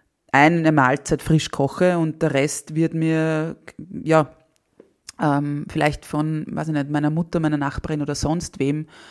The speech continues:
ähm, ja, werde ich da unterstützt. Also, wie gesagt, bei anderen siehst du die Bühne, bei dir selbst nur das Making of. Ein weiterer Vorsatz könnte auch sein,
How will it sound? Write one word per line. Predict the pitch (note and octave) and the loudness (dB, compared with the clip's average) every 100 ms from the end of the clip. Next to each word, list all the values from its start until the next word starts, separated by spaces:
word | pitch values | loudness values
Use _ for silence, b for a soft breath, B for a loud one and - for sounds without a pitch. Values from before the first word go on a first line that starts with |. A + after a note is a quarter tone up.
| B B B - | B B B -2
ähm, | D3 C#3+ C#3+ C#3+ C#3+ C#3+ - | 0 2 2 0 -2 -4 0
ja, | D3+ D3 | 4 6
werde | D3 | 6
ich | D#3 | 6
da | |
unterstützt. | B2+ D#3+ D#3 - D#3 - - - - - _ _ B B B B | 4 2 2 4 2 0 -10 -14 -16 -20 _ _ B B B B
Also, | - D3+ D3+ D#3 D#3 - _ _ _ | 2 4 8 8 6 2 _ _ _
wie | F3 | -2
gesagt, | E3+ E3 - - - - _ _ _ _ _ _ _ _ _ _ - | 2 2 0 -10 -20 -20 _ _ _ _ _ _ _ _ _ _ -6
bei | - | 0
anderen | C#3 D#3+ A3 G#3+ A3 G#3+ G#3+ - | 2 6 6 6 4 2 -2 -6
siehst | - F#3 - | 0 0 0
du | F#3 | -2
die | E3+ | -2
Bühne, | - E3 D#3+ C#3 D#3 G3 - _ _ _ _ - | 2 2 4 2 0 -4 -12 _ _ _ _ -2
bei | D3+ | -2
dir | D3 D3+ | 0 -2
selbst | - D3 F3+ - - - | -2 -2 -4 -6 -10 -2
nur | D#3 | 0
das | D#3+ - | 0 0
Making | C#3 C3 D3 | -2 0 -2
of. | - - - - - - _ _ _ _ _ _ _ _ _ _ _ _ _ _ _ B B B B B B - | 0 -2 -4 -8 -14 -16 _ _ _ _ _ _ _ _ _ _ _ _ _ _ _ B B B B B B 2
Ein | F#3+ | 4
weiterer | F3 A3 A#3+ F#3+ | 4 4 2 2
Vorsatz | - D#3 D3 D#3 E3+ E3+ - - - - | 4 4 4 4 0 0 -4 -8 -8 2
könnte | F3 E3+ F#3 E3+ | 4 6 4 2
auch | - | 2
sein, | - D3 D3+ F3 F#3 F3+ | 0 2 4 2 0 -4